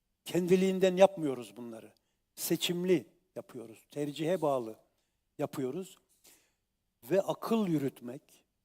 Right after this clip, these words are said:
muhakeme yapmak, akıl yürütmek, muhakeme etmek insanın en mühim özelliği.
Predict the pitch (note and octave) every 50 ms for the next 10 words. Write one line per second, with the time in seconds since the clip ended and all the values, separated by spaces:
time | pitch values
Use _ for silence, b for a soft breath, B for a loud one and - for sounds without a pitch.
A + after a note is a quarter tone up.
0 | _ _ _ - A2+ B2 C3 C#3+ D#3 D#3 D3+ - - D#3 E3+ F3+ F3 D#3+ C#3 A#2+
1 | - - A2 - _ _ _ _ _ _ _ _ _ _ _ _ _ _ _ _
2 | - - _ - D#3+ D#3+ D#3 E3 E3 E3 D#3 - - D#3+ E3 E3 - A2 A2 A#2+
3 | B2+ C3+ C3+ C3+ - F3 F#3 F#3 E3+ D#3 - _ F3+ G3 F#3 - _ _ _ _
4 | _ _ _ _ _ _ _ _ _ _ _ _ _ _ _ _ _ D#3 D#3+ D#3+
5 | - - D#3 D3+ D#3+ F3 G3+ G#3 F#3+ F3+ E3+ _ _ _ _ _ _ _ _ _
6 | _ _ _ - F#3 F#3+ F#3+ F3+ D#3+ C#3 C#3+ E3 D#3+ D3 C3 A#2+ C3 B2+ A#2+ A#2+
7 | A2+ G#2+ G2+ G2+